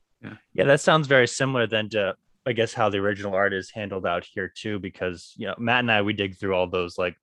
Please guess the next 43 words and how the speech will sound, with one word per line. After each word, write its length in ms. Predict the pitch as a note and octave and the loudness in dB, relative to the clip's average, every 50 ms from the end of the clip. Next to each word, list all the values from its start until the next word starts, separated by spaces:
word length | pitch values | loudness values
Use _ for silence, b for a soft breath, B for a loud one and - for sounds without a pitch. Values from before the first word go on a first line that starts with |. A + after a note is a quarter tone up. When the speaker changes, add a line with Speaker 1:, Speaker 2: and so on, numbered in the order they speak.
| _ _ - | _ _ -8
Speaker 2:
original 340 | G#2+ G2 F#2+ E2+ - F#2 F2 | -6 -4 -4 -4 -6 -8 -8
b-, 120 | E2+ F#2 - _ | -8 -12 -12 _
art 300 | - G2 F#2+ F#2+ - - | -4 -2 0 -2 -2 -2
boxes 460 | - F#2 E2+ E2+ - - - F2+ E2+ | -2 -2 -2 -4 -6 -10 -14 -12 -8
at 200 | F2+ E2+ F2+ - - _ _ _ _ _ _ _ _ _ _ _ _ _ | -6 -6 -6 -8 -10 _ _ _ _ _ _ _ _ _ _ _ _ _
cons 400 | - - A#2+ A#2+ B2 A#2+ A#2 G#2+ | -4 -2 0 2 2 0 -2 -4
and 180 | G2+ G2 F#2 - | -6 -8 -6 -6
things, 300 | G2+ F#2 F#2 F#2 F2+ F#2+ | -6 -6 -6 -8 -8 -8
and 100 | F#2 F#2+ | -6 -4
then 120 | G2+ G2+ | -4 -4
it's 280 | G2+ F#2 - - - A2 | -4 -6 -8 -8 -4 -2
like, 300 | F#2 F2+ F2 E2 - _ _ _ _ _ _ _ _ _ _ _ _ _ _ _ _ _ _ _ _ _ _ _ | 0 0 -2 -4 -8 _ _ _ _ _ _ _ _ _ _ _ _ _ _ _ _ _ _ _ _ _ _ _
yeah. 160 | - C2 - - - - _ _ - _ _ _ _ _ _ _ - | -8 -8 -8 -10 -14 -20 _ _ -20 _ _ _ _ _ _ _ 0
But 80 | C3+ | 2
I, 300 | C3 A2 B2+ C3+ B2+ - - - | 2 4 4 4 4 2 2 4
as 220 | C3 C#3 C3 C3 | 4 4 4 4
an 100 | B2 A#2 | 2 2
artist, 440 | A2 A#2 A#2 A#2 A2+ G#2 - - - | 4 4 4 4 2 0 -2 -4 -8
it 120 | A2+ - | -10 -4
sort 180 | - B2 A2+ G#2 | -2 -2 0 2
of 160 | G2+ F#2 - _ _ _ _ _ _ _ | 0 -2 -2 _ _ _ _ _ _ _
is 200 | C#3+ A#2+ A2 - | 2 2 2 2
something 280 | - A#2 G#2 F#2+ G#2 G2 | 0 0 0 0 -2 0
where 120 | G2 F#2+ | 2 2
it's 160 | F#2+ F#2 - | 0 0 0
like, 200 | - F#2+ F2+ E2+ | -2 -2 -2 0
yeah, 200 | G2+ F#2+ F2+ F2+ | 2 2 4 4
I 60 | F2 F2+ | 4 2
would, 120 | F#2 F#2+ | 2 2
I 100 | G2 G#2 | 2 2
would 140 | G2+ F#2+ F2+ | 2 2 2
buy 220 | G2+ F#2 F#2 F#2 | 2 2 2 2
all 160 | F2+ F2+ F#2 | 2 2 0
this 240 | F2 F2+ F2 - - | -2 -4 -6 -8 -10
and 100 | F2+ F2+ | -14 -16
keep 240 | - - G2 F#2 - | -10 -8 -8 -8 -8
it 120 | F2+ - | -10 -10
safe 280 | - - F#2+ F2+ F2+ - | -6 -4 -2 -2 -4 -4
if 140 | F#2 - - | -8 -6 -4
I 120 | E2+ E2+ | -4 -4
could, 440 | - - - G2+ F#2+ F#2 F2 F2 G2+ - | -6 -6 -4 -2 -2 -2 -2 -4 -10 -12
you 100 | G2+ F#2+ | -10 -8
know? 280 | F#2 F2+ F#2 F#2+ F#2+ | -8 -8 -8 -10 -12